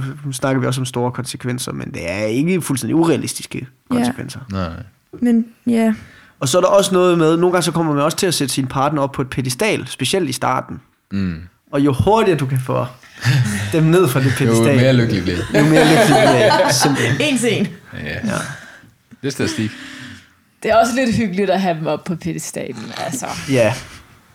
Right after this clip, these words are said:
Speaker 4: Det skal der også være plads til.
Speaker 1: Ja, men det skal jo være på de, for de gode sider. Det skal ikke være, fordi de er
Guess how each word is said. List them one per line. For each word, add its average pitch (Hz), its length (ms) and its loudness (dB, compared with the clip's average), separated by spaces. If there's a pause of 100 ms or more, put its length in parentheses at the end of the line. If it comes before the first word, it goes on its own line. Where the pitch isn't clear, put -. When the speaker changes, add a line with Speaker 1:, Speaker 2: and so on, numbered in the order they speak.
(260)
Speaker 4:
Det 226 120 0
skal 208 260 0
der 220 80 4
også 202 460 2
være 151 140 -4
plads - 340 -12
til. - 240 -12 (160)
Speaker 1:
Ja, 127 200 4
men 131 160 4
det 135 160 2
skal - 140 -4
jo 151 60 0
være 131 220 2
på 135 100 -4
de, 135 240 0
for 143 120 -2
de 131 100 0
gode 147 260 2
sider. 139 240 2
Det 131 120 0
skal 135 120 -4
ikke 135 120 -2
være, 123 140 0
fordi 127 280 -2
de 123 180 -2
er 123 40 -6